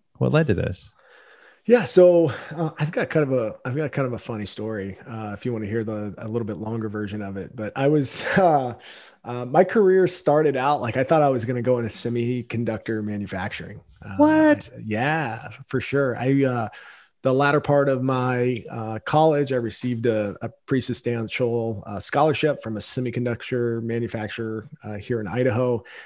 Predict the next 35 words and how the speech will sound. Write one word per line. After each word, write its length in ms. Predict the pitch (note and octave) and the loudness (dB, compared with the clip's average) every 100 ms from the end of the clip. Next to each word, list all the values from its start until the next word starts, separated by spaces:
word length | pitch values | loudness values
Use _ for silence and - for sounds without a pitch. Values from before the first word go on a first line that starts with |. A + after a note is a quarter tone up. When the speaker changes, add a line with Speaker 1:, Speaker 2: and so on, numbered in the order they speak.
| - _ | -20 _
Speaker 2:
And 320 | - B2 A#2 | -6 -2 0
they 60 | A2 | 0
had, 160 | A#2 A#2+ | 0 0
like, 120 | A2 | -2
an 60 | |
internship 720 | G#2+ A2+ A#2 A#2 - A2+ A2+ G#2+ | -2 -2 -2 -4 -4 -2 -2 -4
and 100 | G2 | -8
some 120 | G#2+ | -8
other 160 | G#2+ | -6
things. 420 | G#2 G#2+ A2 G#2+ G#2 | -6 -8 -8 -8 -10
And 100 | F#2 | -12
I 40 | |
was 100 | - | -12
like, 160 | B3+ - | -12 -12
"Yeah, 120 | F#3 | -12
I'm 160 | - - | -8 -4
gonna 140 | D3+ | -2
go 100 | C#3+ | 0
do 140 | C#3 C#3+ | 2 0
that." 280 | C3 A#2 | -2 -4
And 80 | C3+ | -2
then 120 | C#3+ | 0
the 100 | C3 | 0
economy 460 | B2+ - D3+ D#3 C#3+ | -2 -2 0 0 -2
fell 260 | C3 C#3 C3+ | -2 0 2
out. 380 | C3+ C3+ C3 - _ _ _ _ _ _ - - | 2 2 -2 -10 _ _ _ _ _ _ -14 -6
And 120 | G#2+ | -4
I'm, 360 | A2 A2 G#2 - - | -2 -2 -2 -8 -14
you 60 | G2+ | -12
know, 100 | F#2 | -10
it 60 | |
was 140 | G2 F#2+ | -10 -10
a 140 | F#2 _ - | -12 _ -10
oh 180 | A2 G2+ | -8 -8
eight-ish. 760 | G#2 G2+ G#2+ B2 G#2+ - - | -8 -8 -8 -8 -6 -6 -10